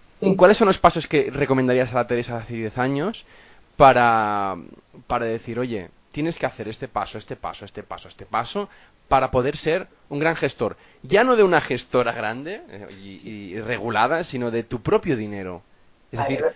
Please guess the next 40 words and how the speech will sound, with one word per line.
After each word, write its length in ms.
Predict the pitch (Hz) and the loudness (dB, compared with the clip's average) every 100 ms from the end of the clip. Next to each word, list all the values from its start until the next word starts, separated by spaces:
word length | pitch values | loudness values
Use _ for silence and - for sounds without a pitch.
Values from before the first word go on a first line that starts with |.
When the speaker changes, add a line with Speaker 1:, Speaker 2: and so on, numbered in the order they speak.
| - - - | -6 -18 -8
Speaker 2:
eh, 480 | 104 - - - - _ - | -6 -4 -6 -10 -14 _ -4
¿qué 100 | 156 | 0
pasos 220 | 170 170 | -2 -2
tendría 260 | 185 175 165 | -2 -2 -2
que 60 | |
ser 140 | 165 160 | -2 -2
un, 140 | 156 | -2
un 140 | 160 143 | -4 -2
trader, 480 | 160 151 113 92 - _ _ _ _ | -2 -2 -4 -8 -12 _ _ _ _
pues, 160 | - 107 _ | -20 -20 _
Speaker 1:
Vale, 80 | - | 0
Speaker 2:
bastante 260 | 156 147 156 | 0 2 2
Speaker 1:
pues, 200 | 170 143 | 2 4
Speaker 2:
principiante 420 | 208 - 156 185 | 2 4 4 6
Speaker 1:
entonces 160 | 208 302 | 6 2
Speaker 2:
para, 260 | 123 110 | 0 -6
para 220 | - 120 113 | -8 -6 -2
llegar 260 | 113 120 | 0 0
a, 380 | 120 113 104 110 - | 0 -2 -4 -8 -8
a, 140 | 113 - | -6 -4
a 40 | - | -6
gestionar 400 | 131 - 127 127 | -8 -6 -4 -4
tu 80 | 120 | -6
propio 200 | 113 107 | -6 -6
dinero? 280 | 98 90 - _ _ _ _ - - | -8 -12 -16 _ _ _ _ -16 2
Speaker 1:
Pues 160 | 196 | 6
te 40 | 208 | 12
voy 100 | 220 | 12
a 60 | 277 | 12
decir 200 | 277 285 | 12 8
lo 100 | 214 | 8
que 100 | 196 | 6
le 100 | 196 | 6
dije 180 | 214 | 6
a 60 | 220 | 6
mi 100 | 185 | 6
hija 160 | 180 170 | 0 -2
el 80 | |
otro 220 | 165 147 | -4 -4
día, 100 | 135 | -6